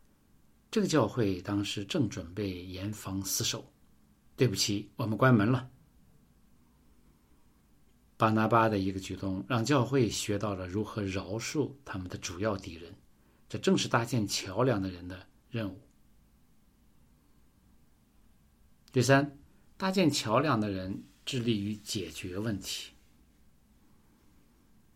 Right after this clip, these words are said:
在今天，对于每一个效法巴拿巴榜样的人都需要知道，对他们而言，效法巴拿巴就意味着放弃说闲话的享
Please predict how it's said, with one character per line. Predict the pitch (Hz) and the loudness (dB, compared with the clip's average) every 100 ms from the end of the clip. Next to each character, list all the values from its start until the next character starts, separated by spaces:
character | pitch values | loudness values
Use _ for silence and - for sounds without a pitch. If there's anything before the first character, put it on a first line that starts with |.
| _ | _
在 | 123 | 2
今 | 120 123 | 8 8
天， | 117 107 101 98 - _ - _ | 8 8 4 0 -12 _ -20 _
对 | - 165 | 4 6
于 | |
每 | 160 117 104 | 8 8 6
一 | 131 | 4
个 | 143 123 | 6 6
效 | 117 - 165 107 | 6 4 4 4
法 | 95 - 87 87 - - | 0 -8 -10 -10 -14 -8
巴 | 127 | -2
拿 | 123 127 | 0 0
巴 | 135 156 160 - - | -2 -4 -4 -12 -8
榜 | - 98 85 98 | -4 -4 -2 0
样 | 127 | 2
的 | 104 | 2
人 | 92 87 90 - | 0 -8 -14 -6
都 | 110 110 | -2 -2
需 | 110 - | -2 -4
要 | 90 | -6
知 | 87 92 | -6 -8
道， | 95 95 _ _ _ _ _ _ _ _ | -8 -12 _ _ _ _ _ _ _ _
对 | 190 | 0
他 | - 220 | 2 6
们 | 214 | 6
而 | 123 101 | 8 6
言， | 95 98 107 | 6 4 0
效 | - - 143 104 | -4 2 4 2
法 | - 92 87 - | -2 -8 -10 -6
巴 | 117 | -4
拿 | 117 117 | -2 -2
巴 | 127 131 139 | 0 0 -2
就 | - 95 | -6 -8
意 | 247 202 151 | -2 4 4
味 | 101 90 | 4 -2
着 | 95 | -8
放 | - - 139 98 - | -8 -2 -2 -2 -6
弃 | - 120 98 - _ _ | -6 -4 -4 -8 _ _
说 | - 117 | -6 -4
闲 | 104 92 101 | -2 -4 -6
话 | - 101 | -6 -8
的 | 98 | -8
享 | 104 | -12